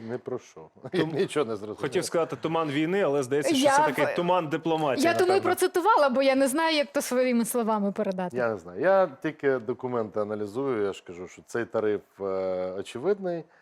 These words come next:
Speaker 1: і він, е, введений на двадцять один день, і там є можливість як закрутити, е, серйозніше, додати. Е, сам Трамп може змінити позицію по тарифу, може там сто ввести. Пам'ятаєте, було сто, він казав.
Speaker 3: Так.
Speaker 1: Він казав чотирнадцятого
Speaker 2: Так.
Speaker 1: липня сто.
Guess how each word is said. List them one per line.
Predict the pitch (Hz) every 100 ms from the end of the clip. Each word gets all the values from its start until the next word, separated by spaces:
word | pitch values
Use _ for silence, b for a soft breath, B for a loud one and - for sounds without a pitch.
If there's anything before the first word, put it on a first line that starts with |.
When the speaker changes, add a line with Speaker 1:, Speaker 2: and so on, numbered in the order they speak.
| b b b
Speaker 1:
і | 123
він, | 120 127 143 131 123
е, | 117
введений | 110 104 120 110 110
на | 113
двадцять | 110 113 110 -
один | 101 110
день, | 110 156 196 208 - b b -
і |
там | 110 135 127
є | 127
можливість | 120 113 120 113 101 117
як | 113
закрутити, | 101 113 127 127 196 208 196
е, | 185 180 170 165 160 156 151 143 135
серйозніше, | 120 143 143 147 120 127 113 - 123
додати. | 110 117 120 123 - 113 110 101 b b b b
Е, | 95 92 92
сам | - 120
Трамп | 107 113 107
може | 110 101
змінити | 95 110 117 113 107
позицію | 95 104 104 - 98
по | 104
тарифу, | 113 107 101 98
може | 101 92
там | 92 90
сто | 87 - 135 127
ввести. | 101 92 - - -
Пам'ятаєте, | 123 147 220 120
було | 98 98
сто, | 92 - 196 214 160 131
він | 120
казав. | 123 107 110
Speaker 3:
Так. | 127
Speaker 1:
Він | 202
казав | 190 143 117 95
чотирнадцятого | - 131 120 - 120
Speaker 2:
Так. | 131
Speaker 1:
липня | 233 220 180
сто. | - 113